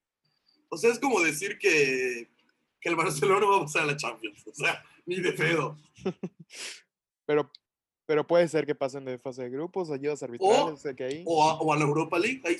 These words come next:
Speaker 1: yo creo que sí
Speaker 2: Ah,
Speaker 1: pueden pasar.
Speaker 2: igual, sí, ahí sí, sí, sí, no creo que sean competitivos ni en la Europa League, pero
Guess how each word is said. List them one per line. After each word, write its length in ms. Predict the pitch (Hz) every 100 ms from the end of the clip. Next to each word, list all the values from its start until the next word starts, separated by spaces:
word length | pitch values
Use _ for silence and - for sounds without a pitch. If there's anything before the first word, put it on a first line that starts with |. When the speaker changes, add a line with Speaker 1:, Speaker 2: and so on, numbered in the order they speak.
| -
Speaker 1:
yo 120 | 175
creo 160 | 175 170
que 80 | 151
sí 60 | 196
Speaker 2:
Ah, 120 | 226
Speaker 1:
pueden 200 | 160 156
pasar. 120 | 147
Speaker 2:
igual, 340 | 202 214 247 254 _
sí, 220 | - 190 190
ahí 240 | 180 180
sí, 160 | 180 - _ _
sí, 480 | - 175 170 160 - _
sí, 320 | - 147 147 -
no 120 | 156 156
creo 120 | 147
que 120 | 127
sean 200 | 123 117
competitivos 640 | 117 113 107 107 120 120 -
ni 200 | 120 127
en 80 | 120
la 60 |
Europa 320 | 107 113 117 117
League, 180 | 151 -
pero 380 | 143 127 113